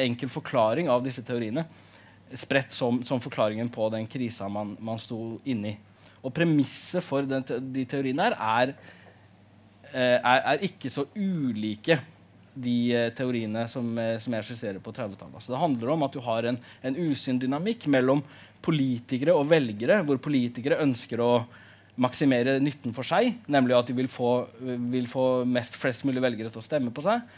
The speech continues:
mens du har velgerne som ønsker mest mulig penger og mest mulig materielle goder. Og da får du en sånn negativ syklus hvor, eh,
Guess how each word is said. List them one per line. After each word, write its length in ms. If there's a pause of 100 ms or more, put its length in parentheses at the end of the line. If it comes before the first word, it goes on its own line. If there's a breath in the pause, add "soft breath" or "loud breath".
(180 loud breath)
mens 240
du 60
har 100
velgerne 480
som 240
ønsker 320
mest 320
mulig 240
penger 400
og 160
mest 240
mulig 240
materielle 320
goder. 400 (760 loud breath)
Og 80
da 140 (100)
får 160
du 60
en 100
sånn 220 (100)
negativ 560
syklus 720
hvor, 160
eh, 380